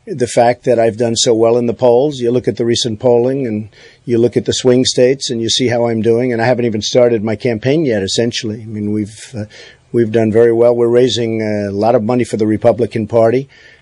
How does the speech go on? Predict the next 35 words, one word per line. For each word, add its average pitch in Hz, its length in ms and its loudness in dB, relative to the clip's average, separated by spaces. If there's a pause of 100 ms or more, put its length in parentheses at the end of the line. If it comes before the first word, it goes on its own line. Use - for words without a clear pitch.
(120)
I'm 120 140 -2
gonna 113 100 0
be 107 120 0
funding 113 340 0
a 110 60 0
lot 110 200 2
myself, 117 480 0
but 113 120 -2
we're 110 140 0
raising 117 400 2
a 107 60 -4
lot 113 180 0
of 110 60 0
money, 117 240 -2
John, 110 260 -4
for 110 120 -8
the 104 100 -2
Republican 113 580 0
Party, 113 380 0
and 110 80 -2
you'll 110 120 0
see 127 140 2
those 113 220 0
numbers 113 300 -4
come 117 200 -4
out 113 200 0
in 110 100 0
the 107 80 -2
next, 113 340 -4
over 117 180 2
the 113 100 2
next - 560 -8
thirty 117 260 2
days, 113 340 2
and 110 160 -4